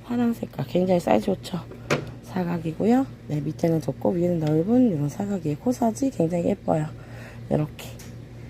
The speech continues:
무난한 이런 느낌이에요. 파란 색깔에 이렇게 얌전한 그런 느낌에 그렇게 많이 화려하지 않고 다육이 식재했을 때 요런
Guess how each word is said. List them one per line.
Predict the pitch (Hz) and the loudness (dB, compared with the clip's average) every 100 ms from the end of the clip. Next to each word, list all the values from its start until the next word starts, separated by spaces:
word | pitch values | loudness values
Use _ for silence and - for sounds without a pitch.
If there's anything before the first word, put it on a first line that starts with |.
| - - - | -14 -16 -4
무난한 | 160 165 160 156 196 226 240 | 2 4 4 4 4 6 6
이런 | 247 147 151 | 4 2 0
느낌이에요. | 143 - 156 147 143 139 185 240 - | -4 -2 0 2 2 2 2 0 0
파란 | 254 254 240 | 2 4 2
색깔에 | - - 175 185 233 - - - - - | -2 -2 0 2 2 0 -14 -16 -16 -8
이렇게 | 147 - 151 | -6 -2 2
얌전한 | 143 160 160 156 165 220 226 - - | 4 4 2 2 4 4 2 -8 -6
그런 | 147 143 | -2 -2
느낌에 | 135 - 160 220 - - - - - - - - | -2 -2 2 2 0 -12 -14 -14 -14 -14 -16 -10
그렇게 | - 160 - | -2 -2 4
많이 | 156 143 143 160 | 4 4 4 4
화려하지 | 160 220 233 220 202 | 6 8 8 8 4
않고 | 170 165 - 254 - - - | 0 0 4 4 4 -14 -4
다육이 | - 185 196 | 6 6 6
식재했을 | 202 - 302 285 262 | 0 2 6 6 4
때 | 254 226 | 2 6
요런 | 165 175 220 262 269 269 | 8 8 8 8 6 4